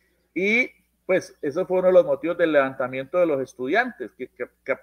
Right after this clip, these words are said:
respaldaban a su profesor, a su profesor. También estuvo con él María Cristina de la Torre. Y allí también identifico al, al, al, a un grupo muy importante de intelectuales, de artistas plásticos, el Taller Cuatro Rojo.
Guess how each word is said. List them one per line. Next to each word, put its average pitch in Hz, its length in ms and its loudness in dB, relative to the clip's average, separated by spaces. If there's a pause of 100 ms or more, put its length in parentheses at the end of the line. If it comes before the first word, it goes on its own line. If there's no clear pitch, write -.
(140)
respaldaban 131 580 -2
a 151 80 -4
su 131 160 -16
profesor, 113 460 -12
a 110 60 -8
su 110 160 -18
profesor. 113 460 -8 (220)
También 123 260 -4
estuvo 160 360 0
con 147 180 -4
él 127 100 -4
María 147 240 -2
Cristina 127 400 -6
de 147 80 6
la 120 180 -2
Torre. 185 340 0 (720)
Y 208 140 4
allí 185 240 6
también 247 380 4
identifico 214 920 -2 (920)
al, 160 300 2
al, 143 340 0
al, 156 300 0
a 143 100 0
un 170 180 -4
grupo 202 540 2
muy 233 220 0
importante 160 580 0
de 185 60 -2
intelectuales, 156 760 0 (240)
de 139 120 2
artistas 160 580 0
plásticos, 196 560 -2
el 123 160 -14
Taller 143 420 -2
Cuatro 175 320 2
Rojo. 160 380 -4